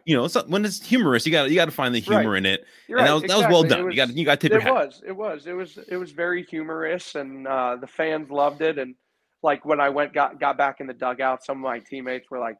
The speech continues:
Speaker 2: you know, "That was, that was actually kinda, that was kinda
Speaker 1: <laughs>
Speaker 2: funny." And I was like, "Yeah," you know, I, I la-, kinda laughed it off on the mound too. So, you know, it, ba-, baseball's great for stuff like
Speaker 1: Yeah.
Speaker 2: that. You know, it, it's such a serious game, and we
Speaker 1: Mm-hmm.
Speaker 2: try so hard at it. And,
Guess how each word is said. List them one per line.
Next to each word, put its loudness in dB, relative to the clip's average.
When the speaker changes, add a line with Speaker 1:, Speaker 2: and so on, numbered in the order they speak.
Speaker 2:
you -12
know, -4
"That 0
was, -12
that -6
was -10
actually -10
kinda, 0
that -2
was -6
kinda -12
Speaker 1:
<laughs> -10
Speaker 2:
funny." 0
And -4
I 0
was -4
like, -4
"Yeah," -2
you -8
know, 0
I, 0
I 6
la-, 4
kinda -4
laughed 0
it -6
off 2
on 0
the -8
mound -4
too. -6
So, -8
you -8
know, 2
it, -8
ba-, -4
baseball's -4
great -10
for -14
stuff -12
like -8
Speaker 1:
Yeah. -6
Speaker 2:
that. -8
You -14
know, -6
it, -10
it's -10
such 2
a 0
serious -2
game, -2
and -4
we -2
Speaker 1:
Mm-hmm. -2
Speaker 2:
try 2
so 0
hard -2
at 0
it. -4
And, -16